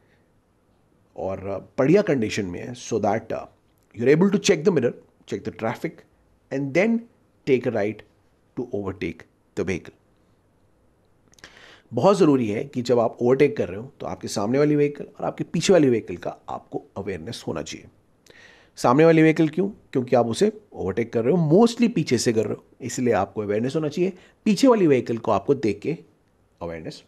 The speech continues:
होना चाहिए। Make sure that you use your mirror properly, align it towards the right lane, ठीक है? अलाइन करने के बाद ही जब आपको सारा पिक्चर दिखे, तभी आप पीछे के ट्रैफिक की मूवमेंट देखो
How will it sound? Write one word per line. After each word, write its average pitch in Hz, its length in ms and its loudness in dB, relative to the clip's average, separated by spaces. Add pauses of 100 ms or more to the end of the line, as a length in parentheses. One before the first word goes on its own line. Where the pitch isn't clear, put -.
होना - 140 -14
चाहिए। - 240 -18 (1080)
Make 220 280 4
sure 160 440 2 (420)
that 120 320 0
you 131 180 2
use 113 260 -2
your 107 140 -2
mirror 92 240 -8 (140)
properly, 127 320 -4 (800)
align 160 460 4
it - 80 -2 (720)
towards 117 420 2
the 107 120 -2
right 90 300 -2
lane, 156 260 2 (580)
ठीक - 160 -10
है? 139 100 -6 (140)
अलाइन 147 340 2
करने 190 240 2
के 180 120 4
बाद 147 380 4
ही 208 240 0 (260)
जब 131 160 0
आपको 127 280 0
सारा 147 240 4
पिक्चर 156 320 0
दिखे, 123 260 -4 (560)
तभी 202 200 0
आप 170 340 0
पीछे 180 240 0
के 202 100 2
ट्रैफिक 151 300 -2
की 131 100 -6
मूवमेंट 101 340 -6
देखो 123 380 0